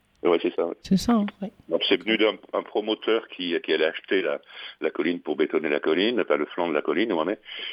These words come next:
Speaker 1: et,
Speaker 2: Hmm.
Speaker 1: euh, deux, trois habitants du coin, mais non, c'est pas possible, on va, il faut faire quelque chose,
Speaker 2: Faut
Speaker 1: quoi,
Speaker 2: pas laisser
Speaker 1: on va
Speaker 2: faire ça. Hmm, d'accord.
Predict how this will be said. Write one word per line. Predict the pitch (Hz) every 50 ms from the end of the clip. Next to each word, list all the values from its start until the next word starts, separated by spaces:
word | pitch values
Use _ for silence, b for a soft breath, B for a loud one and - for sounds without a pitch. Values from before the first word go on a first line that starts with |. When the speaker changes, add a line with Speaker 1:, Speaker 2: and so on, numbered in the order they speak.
| B B B
Speaker 1:
et, | 78 80 80
Speaker 2:
Hmm. | 80 76
Speaker 1:
euh, | 76 71
deux, | 69 67 82 82 78
trois | - - - 87 85 85
habitants | 87 71 76 - - 98
du | 82 -
coin, | - - -
mais | 69 67
non, | 73 - -
c'est | -
pas | - - -
possible, | - 82 - - 110 104 92
on | 73 71
va, | 71 73 73 71 - B B B B B B B
il | -
faut | - 78
faire | - 71 65
quelque | - - -
chose, | - 95 87
Speaker 2:
Faut | 123 -
Speaker 1:
quoi, | - 143
Speaker 2:
pas | 139
laisser | 131 - - -
Speaker 1:
on | -
va | 78 76
Speaker 2:
faire | 71
ça. | - - - - - -
Hmm, | 143 131 139 - _ _ -
d'accord. | - 143 143 - - 143